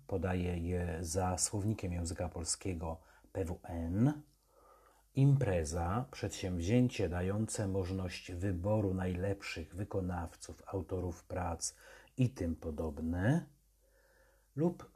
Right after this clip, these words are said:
postępowanie mające na celu wybranie najlepszego kandydata na jakieś stanowisko. I tak, mówimy na przykład o konkursie piękności, konkursie na najlepszą piosenkę,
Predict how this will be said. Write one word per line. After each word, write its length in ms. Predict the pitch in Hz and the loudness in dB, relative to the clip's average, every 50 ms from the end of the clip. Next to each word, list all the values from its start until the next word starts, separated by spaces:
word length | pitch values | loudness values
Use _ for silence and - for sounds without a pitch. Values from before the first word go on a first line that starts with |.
| _ _ | _ _
postępowanie 840 | - 139 139 - - - 131 123 120 - 107 92 107 107 110 110 104 | -2 -2 -2 -2 2 2 2 2 4 2 0 2 2 2 4 2 2
mające 520 | 98 95 92 87 90 87 87 85 - 90 82 | 2 2 2 2 2 2 0 -2 -4 -4 -2
na 140 | 85 85 | -2 -2
celu 380 | 82 - - 98 95 92 95 92 | -4 -2 2 2 2 4 2 0
wybranie 460 | 87 90 80 - 87 85 85 82 82 | 0 0 0 0 0 0 0 0 0
najlepszego 720 | 85 92 110 120 110 113 107 - - - 92 82 90 90 | 0 2 2 4 2 2 0 -2 -4 -4 -2 0 0 -2
kandydata 880 | - - 82 82 80 87 82 82 101 107 113 - - 113 110 107 - - 101 | -2 -2 -4 -4 -2 -2 0 2 2 2 2 0 0 0 0 0 0 -2 -2
na 220 | 101 113 127 127 | 0 2 4 4
jakieś 580 | 107 92 90 87 - - 90 82 - - - - | 4 2 2 0 -2 -6 -10 -8 -8 -12 -12 -14
stanowisko. 840 | - - - 87 87 87 82 80 87 85 - - - - - - - _ _ - - - - - - - - - - - - - - _ _ _ _ _ _ - | -12 -10 -6 -6 -4 -4 -4 -4 -4 0 0 0 0 -2 -12 -12 -12 _ _ -20 -20 -20 -20 -20 -20 -20 -20 -20 -20 -20 -20 -20 -20 _ _ _ _ _ _ 0
I 100 | 165 135 | 0 2
tak, 380 | - 95 80 - - - - 95 | 2 0 -2 -2 -6 -10 -6 -2
mówimy 380 | 104 110 110 131 139 139 131 | -2 0 4 6 8 8 10
na 160 | 123 117 110 | 8 8 6
przykład 500 | 104 - - - 95 - - 85 82 - - | 4 0 -6 -6 -6 -4 -4 -4 -4 -4 -2
o 80 | - 104 | -4 -2
konkursie 640 | - 113 107 104 - - 95 87 - - - 85 80 | 0 2 0 0 0 -2 -6 -6 -4 -6 -6 -6 -8
piękności, 1300 | - - 92 101 104 - - 104 101 104 104 104 101 - - - - - - - - 110 104 104 110 107 - _ _ _ _ _ _ _ _ _ _ - | -6 -4 -4 -4 -4 -2 -2 -2 0 0 0 0 -2 -2 -6 -8 -8 -8 -8 -2 0 2 2 2 0 -2 -6 _ _ _ _ _ _ _ _ _ _ -4
konkursie 600 | - 101 98 90 - 98 92 - - - 95 87 | -2 0 0 0 0 -2 -2 -2 -2 -4 -2 0
na 120 | 87 87 | 0 0
najlepszą 580 | 87 85 82 80 80 80 - - - 87 82 78 | 0 0 0 0 -2 -4 -8 -8 -8 -8 -8 -6
piosenkę, 1040 | - 92 80 78 - - - 107 98 98 98 98 - - - - 101 95 101 101 | -4 -4 -4 -2 -4 -4 -2 -2 0 0 0 0 -2 -4 -2 0 0 2 0 0